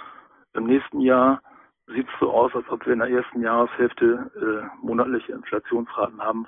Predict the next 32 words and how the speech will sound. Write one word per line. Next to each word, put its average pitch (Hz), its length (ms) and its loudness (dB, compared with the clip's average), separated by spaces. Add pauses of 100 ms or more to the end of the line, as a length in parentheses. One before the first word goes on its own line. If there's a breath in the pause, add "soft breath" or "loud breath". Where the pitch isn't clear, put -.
von 110 280 -8
null 117 360 4
bis - 160 -12
null 113 180 -4
Komma 95 260 -4
fünf 123 280 -4
Prozent 127 540 -2 (560 loud breath)
und - 100 -14
dann 113 120 -2
in 110 80 -4
der 107 100 -2 (140)
zweiten 123 260 2
Jahreshälfte 117 840 0 (200)
irgendwie 110 420 -2
eine 110 160 -6
Spanne 113 400 -2
von 113 400 -6 (640 soft breath)
ein 120 180 2
Prozent 120 460 -2
bis 113 160 -4
eins 110 200 -6
Komma 110 200 -2
fünf 107 300 -10
Prozent. - 500 -12 (260)
Das - 180 -12
heißt, 110 200 -2
im 110 120 -8
Jahresschnitt 113 720 0 (540 loud breath)
erwarte 110 420 0
ich 113 180 -4
eine 110 200 -6
Inflationsrate 113 1000 -4